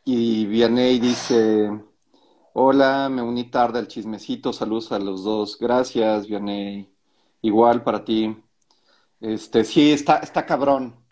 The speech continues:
está cabrón. Y creo que justo, ¿no? Como al, en el tema del, de, del principio, o sea, o sea, no sé si decirlo, Fer, mueva algo, eh, ¿sabes? O sea, no, no resolutivo, pero sí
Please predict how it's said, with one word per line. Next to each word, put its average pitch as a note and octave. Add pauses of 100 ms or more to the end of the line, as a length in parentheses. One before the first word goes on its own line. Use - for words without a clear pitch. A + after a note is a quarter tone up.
(140)
está C#3
cabrón. B2+ (1120)
Y C#3
creo C#3+
que C#3
justo, C#3
¿no? F3
Como A#2+
al, A2+
en A#2
el A2
tema C3+
del, G2+ (480)
de, G#2
del G#2
principio, A2
o G#2+
sea, G#2+
o G2+ (1120)
sea, B2+
no C#3
sé D#3+
si -
decirlo, D3+
Fer, F3+
mueva C#3
algo, A2 (760)
eh, G#2+
¿sabes? D3+
O F#2+
sea, C3
no, C#3
no C#3+
resolutivo, C#3
pero A#2
sí -